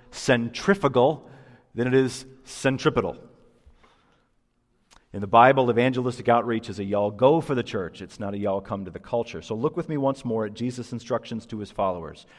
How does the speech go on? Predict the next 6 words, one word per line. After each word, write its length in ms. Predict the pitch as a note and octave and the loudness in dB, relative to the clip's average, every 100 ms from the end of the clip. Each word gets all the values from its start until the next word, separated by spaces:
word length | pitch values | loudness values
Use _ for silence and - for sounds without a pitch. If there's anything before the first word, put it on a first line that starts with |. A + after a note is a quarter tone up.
| _ | _
Chapter 300 | - A2+ - | -2 -2 -2
ten, 440 | B2 C#3+ C3 C#3 - - _ _ _ _ _ _ _ | -2 2 2 -2 -12 -20 _ _ _ _ _ _ _
verses 340 | G#2 G2 G#2 | -10 -8 -10
one 160 | G2+ G#2 | -6 -6
to 80 | G2+ | -6
twelve. 480 | - F2+ D2 - | -6 -6 -6 -12